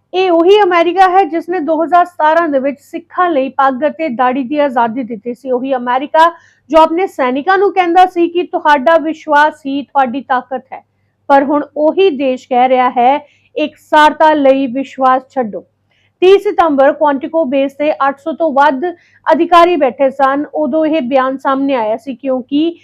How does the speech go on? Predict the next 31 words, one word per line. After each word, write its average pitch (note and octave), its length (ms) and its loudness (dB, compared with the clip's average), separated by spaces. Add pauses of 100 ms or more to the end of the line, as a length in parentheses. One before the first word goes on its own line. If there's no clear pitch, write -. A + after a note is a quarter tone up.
(240)
ਇਹ E4+ 280 0
ਬਿਆਨ A#3 380 -4
ਸਿਰਫ C#4+ 380 0 (120)
ਇੱਕ D4 160 -10
ਸਾਫ਼ D4+ 440 2
ਚਿਹਰੇ D#4 320 0
ਦੀ D#4 140 -4
ਗੱਲ C#4+ 300 2
ਨਹੀਂ D#4 220 -4
ਸੀ, G3+ 220 -12 (320)
ਇਹ D4 200 -2
ਧਰਮ D4 480 2
ਦੀ C#4 260 -2 (340)
ਆਸਥਾ F4 460 2
ਨੂੰ F4+ 220 0
ਵੀ F4+ 140 0
ਹਟਾਉਣ C#4+ 440 0
ਦੀ C#4+ 120 -4
ਗੱਲ B3 260 2
ਕਰਦਾ G3+ 340 -6
ਹੈ। - 160 -18 (360)
ਕਈ F#4+ 220 4
ਸਿੱਖ G4+ 220 -6
ਸੈਨਿਕ, D#4 460 -4
ਜਿਨ੍ਹਾਂ D4 340 0
ਨੇ F4 180 -2
ਸਾਲਾਂ D4+ 580 -2
ਦੀ G4+ 160 2
ਸੇਵਾ D4+ 340 -2
ਦੇ C#4+ 120 0
ਦੌਰਾਨ A#3 380 0